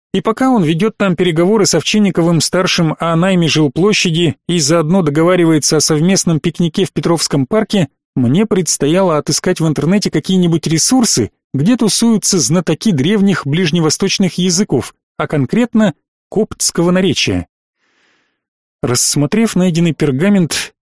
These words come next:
отец, конечно, тоже не понял ни слова.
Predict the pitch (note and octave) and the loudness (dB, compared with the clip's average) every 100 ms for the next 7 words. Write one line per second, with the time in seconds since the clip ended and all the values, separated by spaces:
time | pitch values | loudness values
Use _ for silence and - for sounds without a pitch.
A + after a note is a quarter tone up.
0 | _ C#3+ - G3+ - - F#3 - F#3 - | _ -4 -2 -2 -2 0 0 0 -2 -2
1 | - G3+ C3+ E3+ D3+ E3 D3+ C3+ D#3 - | 0 0 2 0 0 0 2 2 2 0
2 | E3+ B2+ F#2+ | 0 0 -2